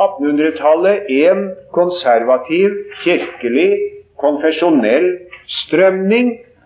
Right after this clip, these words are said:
og vi har en kritisk strømning. Den kritiske har vi til dels pekt på her, men vi har en annen type som vi kaller for den liberale teologi.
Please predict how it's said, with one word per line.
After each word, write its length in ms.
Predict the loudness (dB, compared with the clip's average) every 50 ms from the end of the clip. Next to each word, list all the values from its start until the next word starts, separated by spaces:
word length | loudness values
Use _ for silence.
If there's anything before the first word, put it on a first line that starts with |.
| -20 -2 2
og 200 | 4 4 4 4
vi 80 | 2
har 500 | 0 0 2 4 4 4 4 2 -2 -8 -6
en 500 | 0 2 4 4 4 2 2 -2 -6 -10 -14 -18 -20 _ _ _ _ _ -16 -10
kritisk 800 | -4 -2 -2 -2 -4 -8 -10 _ -2 -2 -2 -2 -4 -6 -12 -16 _ -20 _ _ _ _ _ _ _ _ _ _ _ _
strømning. 960 | -16 -16 -10 -4 0 4 4 4 4 2 0 -2 -4 -6 -8 -8 -10 -12 -18 -20 _ _ _ _ _ _ _ _ _ _ _ _ -6
Den 140 | -4 -2
kritiske 580 | 0 0 0 2 2 2 0 0 2 0 0 2
har 140 | 2 2 2
vi 160 | 2 0 -2 0 -2
til 120 | 0 2
dels 220 | 4 2 2 2 -2 -2
pekt 280 | 0 0 0 0 0 0
på 100 | 0 2
her, 240 | 2 2 2 2 0
men 180 | 0 -2 0
vi 60 | 0 0
har 240 | 2 2 2 2
en 120 | 2 -2 -2 0 0
annen 320 | 2 2 2 0 0 -4 -4 -4
type 340 | -4 -4 -2 0 -2 -2 0
som 260 | 0 0 0 0 0
vi 120 | -2 -4 0
kaller 300 | 0 0 0 0 -2 -2
for 120 | -2 0
den 200 | 0 0 0 2
liberale 640 | 0 2 2 0 0 2 2 2 2 0 -2 -4 -2 0
teologi. 760 | 0 2 2 2 0 0 0 2 2 2 2 0 -2 -8